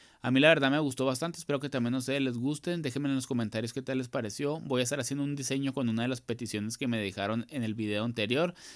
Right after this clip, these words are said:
así que pendientes y pues bueno, aquí ya más adelantito el resultado final, así es como quedaron las uñas. A mí la verdad me gustaron bastante, están muy bonitas, la,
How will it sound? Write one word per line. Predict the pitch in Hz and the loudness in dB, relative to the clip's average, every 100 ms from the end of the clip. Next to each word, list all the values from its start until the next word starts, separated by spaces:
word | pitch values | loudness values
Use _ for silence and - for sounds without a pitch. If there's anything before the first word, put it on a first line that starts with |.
| - - | -20 -4
así | 120 123 | 0 0
que | 120 139 | 0 0
pendientes | 131 120 135 165 165 196 190 - | 2 4 4 2 2 0 0 2
y | 165 175 | 4 4
pues | 180 175 160 | 4 2 2
bueno, | 127 113 92 - - - - - | 0 0 -2 -10 -18 -20 -2 4
aquí | 127 135 | 6 8
ya | 165 | 6
más | 170 160 | 6 2
adelantito | 170 147 131 156 | 2 2 0 0
el | 156 | 0
resultado | 147 131 123 131 | -2 -2 2 2
final, | 127 120 139 175 - | 2 2 2 0 -2
así | 123 120 | -2 -2
es | |
como | - 139 135 | -2 -2 0
quedaron | 131 113 127 | 2 2 2
las | 131 113 | 2 0
uñas. | 156 160 170 | -2 -2 -2
A | 143 | 0
mí | 120 | 2
la | 123 | 4
verdad | 120 117 | 2 2
me | 117 | 0
gustaron | 123 117 113 123 | 0 -2 -2 0
bastante, | 117 113 123 123 123 | -2 -2 -2 -2 -2
están | 139 131 117 | -4 0 0
muy | 123 131 151 | 2 2 2
bonitas, | 151 139 127 147 143 131 | 0 -2 0 -2 -2 0
la, | 120 113 | 2 2